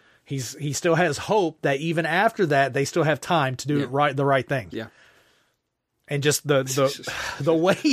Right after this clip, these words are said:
Speaker 1: the way he handled the scene,
Speaker 2: Dude,
Speaker 1: man.
Speaker 2: that whole scene, the way it
Speaker 1: Yeah.
Speaker 2: was framed and shot, like, you see her, like, going into the
Speaker 1: Treehouse.
Speaker 2: clubhouse, the treehouse. Yeah, dude.
Speaker 1: And they
Speaker 2: It
Speaker 1: played
Speaker 2: just
Speaker 1: that whole scene. That was a oneer. It was a one shot, you know,
Speaker 2: One
Speaker 1: and they
Speaker 2: shot,
Speaker 1: kept
Speaker 2: yeah.
Speaker 1: going, like, have her go all the way out there, and they kept her in frame.
Speaker 2: Yeah.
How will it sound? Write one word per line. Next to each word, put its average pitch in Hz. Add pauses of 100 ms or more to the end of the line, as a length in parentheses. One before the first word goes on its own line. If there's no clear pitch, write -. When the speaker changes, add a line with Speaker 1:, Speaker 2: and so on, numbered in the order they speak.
(320)
Speaker 1:
the 240
way 254
he 269
handled 262
the 208
scene, 311
Speaker 2:
Dude, 226
Speaker 1:
man. 190
Speaker 2:
that 196
whole 156
scene, 113
the 127
way 156
it 190
Speaker 1:
Yeah. 208
Speaker 2:
was 156
framed 156
and 127
shot, 151
like, 135 (180)
you 135
see 175
her, 156
like, 127
going 143
into 139
the 113
Speaker 1:
Treehouse. 170
Speaker 2:
clubhouse, 160
the 117
treehouse. 160 (280)
Yeah, 123
dude. 107
Speaker 1:
And 175
they 180
Speaker 2:
It -
Speaker 1:
played 214
Speaker 2:
just 208
Speaker 1:
that 175
whole 185
scene. 196
That 151
was 143
a 156
oneer. 147
It 151
was 135
a 143
one 147
shot, 156
you 135
know, 135
Speaker 2:
One 135
Speaker 1:
and 131
they 127
Speaker 2:
shot, 117
Speaker 1:
kept 147
Speaker 2:
yeah. 127 (140)
Speaker 1:
going, 151
like, 123
have 147
her 143
go 131
all 139
the 143
way 143
out 139
there, 143 (680)
and 135
they 123
kept 156
her 156
in 143
frame. 151
Speaker 2:
Yeah. 127